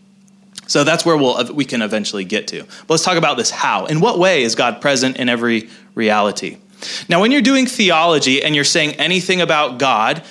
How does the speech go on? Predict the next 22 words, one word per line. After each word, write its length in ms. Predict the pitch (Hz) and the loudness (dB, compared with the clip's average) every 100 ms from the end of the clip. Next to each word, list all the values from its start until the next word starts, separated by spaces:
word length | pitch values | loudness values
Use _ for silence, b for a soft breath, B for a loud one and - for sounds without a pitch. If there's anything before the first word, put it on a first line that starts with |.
| B | B
you 140 | 139 123 | -6 -2
have 180 | 156 160 | -2 -2
to 120 | - | 0
always 380 | 131 185 226 233 | 2 2 2 2
start 600 | - - 175 165 180 - | 0 2 2 0 -2 -2
with 380 | 151 151 147 - | 0 0 -2 -10
creature 460 | - 226 - 165 | -4 -2 0 0
land, 480 | 127 123 127 202 220 - B B | 2 2 2 0 -2 -8 B B
with 180 | 139 135 | -4 0
what 180 | 160 175 | 0 2
you 140 | 180 | 2
know 260 | 170 165 170 | 4 4 4
down 320 | 160 160 151 | 2 2 0
here. 580 | 147 208 147 139 214 214 B B B B B | -2 0 2 2 0 -4 B B B B B
And 400 | - 175 180 175 160 | -2 0 0 -2 -2
you're 140 | 165 | 0
gonna 180 | 180 190 | 2 0
take 420 | - - 277 269 | 0 0 0 -2
something 800 | - - 220 220 190 175 208 220 | -2 0 0 0 2 2 0 -2
in 140 | 196 175 | -2 -2
creaturely 560 | 170 202 196 190 185 | 0 -2 0 2 2
reality, 960 | 170 165 143 156 160 151 - 139 208 - | 2 2 2 2 0 0 0 0 -2 -6